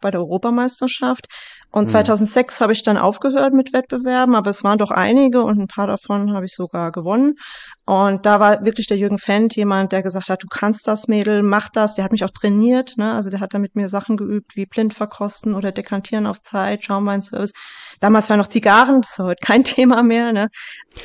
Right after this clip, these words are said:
Speaker 2: Das hab ich in der Speisemeisterei gelernt. Zigarren anschneiden und wir haben noch Zigarren richtig angezündet. Das hat auch so eine ganz eigene Ästhetik, die keiner mehr macht. Also dass man Zigarren
Speaker 1: Stimmt, ja.
Speaker 2: mit langsamem Drehen, mit Zedernholz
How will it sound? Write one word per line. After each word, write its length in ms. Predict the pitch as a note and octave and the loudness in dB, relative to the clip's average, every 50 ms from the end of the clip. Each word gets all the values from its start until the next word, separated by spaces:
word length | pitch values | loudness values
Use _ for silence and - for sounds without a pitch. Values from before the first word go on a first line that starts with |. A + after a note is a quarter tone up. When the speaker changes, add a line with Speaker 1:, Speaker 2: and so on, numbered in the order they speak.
| - - | -10 -6
Speaker 2:
Das 220 | - - - - | -4 -2 0 0
hab 160 | F3+ F3+ - - | 0 0 0 0
ich 160 | G3 F#3 - | 0 0 2
in 80 | G3+ | 2
der 100 | G3+ F#3 | 2 2
Speisemeisterei 1120 | E3+ - - - D#3+ F#3+ G3 E3 E3+ G3 F#3+ F3+ F3+ E3+ - - D#3+ C#3 - - D#3+ F3 F#3 | 0 0 -2 0 2 2 2 2 0 0 0 0 0 -2 0 -2 -4 -2 0 0 2 2 2
gelernt. 540 | F3 - E3 C#3+ C3 B2 A#2+ A#2 A#2 G#2+ - - | 2 0 -2 -2 -2 -2 -2 -4 -4 -6 -10 -12
Zigarren 420 | - - D3+ C3+ D3 D3 E3 F3 - | -10 -6 -6 -4 -4 -2 -4 -4 -6
anschneiden 800 | - E3 E3 C3+ - - D#3+ D3 C#3+ D3+ D3+ C#3 D#3+ D#3 D3 | -6 -6 -6 -8 -6 -6 -6 -4 -2 -4 -2 -2 -4 -4 -4
und 260 | A2+ G2+ C3+ C3+ C#3 | -4 -4 -2 -2 -2
wir 120 | A2+ A2+ G2+ | -2 -2 0
haben 80 | A#2 | -2
noch 100 | C3 C3+ | -2 -2
Zigarren 400 | - - D#3 C#3+ D#3 C#3 D3+ C#3+ | -4 -6 -4 -2 -2 0 0 -2
richtig 380 | A2+ A2+ A2+ - D#3 A#2+ - - | -4 -6 -8 -10 -10 -10 -10 -10
angezündet. 580 | - C3+ D3+ D3+ C#3 C#3+ A#2+ - A#2+ A2+ G#2+ G#2 | -6 -4 -4 -2 -2 -4 -6 -4 -4 -4 -4 -4
Das 120 | - - | -6 -8
hat 100 | A#2+ A#2+ | -8 -10
auch 100 | A2 - | -10 -6
so 100 | - C#3+ | -4 -4
eine 80 | B2+ A#2+ | -4 -2
ganz 180 | B2+ C#3 C3+ | -4 -6 -6
eigene 220 | G#2+ B2+ B2 C#3 B2+ | -6 -6 -4 -4 -6
Ästhetik, 380 | A#2+ - - C#3+ - D3 B2+ - | -6 -6 -8 -8 -8 -8 -10 -12
die 60 | B2+ | -12
keiner 240 | - A#2+ A#2+ A#2 A#2 | -10 -8 -8 -6 -6
mehr 160 | B2 B2 A#2+ | -6 -6 -6
macht. 320 | B2 C3 B2+ - - - | -6 -8 -8 -10 -12 -12
Also 160 | - G2 G2+ | -12 -10 -10
dass 100 | A2 - | -10 -8
man 120 | - B2+ A#2+ | -8 -8 -8
Zigarren 500 | - - - - G#2+ A2 C#3 D#3 E3+ E3 | -8 -10 -8 -6 -6 -6 -6 -6 -6 -8
Speaker 1:
Stimmt, 340 | D#3+ - - - G3 F3+ F#3+ | -10 -8 -8 -6 -6 -6 -6
ja. 80 | G3+ - | -8 -8
Speaker 2:
mit 100 | B2+ A2 | -6 -4
langsamem 640 | A#2 A2+ A#2 C3+ D#3+ F3+ D#3 C3+ D3 C#3 C#3 C#3 | -4 -2 -2 -2 -2 -2 -2 -2 -2 0 0 0
Drehen, 300 | A#2 A#2 C3 C#3+ D3+ D#3 | -2 -2 -2 -2 0 0
mit 160 | D#3 C3 - - | 0 -2 -4 -6
Zedernholz 1080 | - - E3+ G3 G#3+ A#3 G3 D3 B2+ G2+ F2 G#2+ G2+ G2 G2 F#2+ F#2 - - - - | -4 -2 0 2 2 2 2 2 0 -2 -4 -4 -4 -4 -4 -6 -10 -12 -16 -20 -20